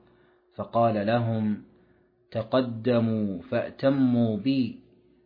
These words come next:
وليأتم بكم من بعدكم، لا يزال قوم يتأخرون حتى يؤخرهم الله". رواه مسلم.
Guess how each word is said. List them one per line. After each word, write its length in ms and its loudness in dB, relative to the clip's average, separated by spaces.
وليأتم 1000 2
بكم 420 0
من 280 0
بعدكم، 680 0
لا 240 2
يزال 680 0
قوم 540 0
يتأخرون 1200 -2
حتى 600 -4
يؤخرهم 1000 -2
الله". 400 0
رواه 440 0
مسلم. 640 -2